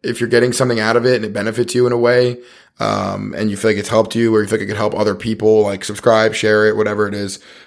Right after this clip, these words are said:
Um, you know, really think that's important to, to make sure that it's, like, because you actually enjoy the show and, and that I'm giving you good value. So, um,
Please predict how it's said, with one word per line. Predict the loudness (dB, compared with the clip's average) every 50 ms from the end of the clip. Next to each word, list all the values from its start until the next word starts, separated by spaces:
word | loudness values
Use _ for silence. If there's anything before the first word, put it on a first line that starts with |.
| _ -2
Um, | 0 2 2 2 2 0 -2 -2 -4 -6 -8 -10 -14 -16 -16 -16 -14 -10 -4
you | -2 -2
know, | 0 0
really | -2 -4 -2 2 2 4 4 4
think | 0 0 -2
that's | -2 -2 -2
important | -4 0 0 0 0 0 -2 -4 -4
to, | -6 -4
to | -4 -2
make | -2 -2 -2 0
sure | 0 0 2
that | 2 0 -2
it's, | -2 -2 -2
like, | -2 -2 -4 -6 -18 _ -20 -20 _ _ _
because | -10 -8 -2 2 2 2 4
you | 4 2
actually | 2 2 0 -2 -4 -4 -4
enjoy | -4 0 2 2 2
the | 2 0 -2
show | -2 0 2 2 2 0
and, | 0 -4 -4
and | -4 -4 -2 -2 -2
that | -4 -4
I'm | -4 -4
giving | -4 -4 -4 -4
you | -6 -4
good | -4 -4 -4 -2
value. | -2 -2 0 0 -2 -2 -4 -4
So, | 0 0 0 0 0 -4 -12 _ _ _ _ _ _ _ _ _ _ _ _ _ _ -12 -12 -10 _ -4
um, | -2 0 0 0 -2 -4 -8 -10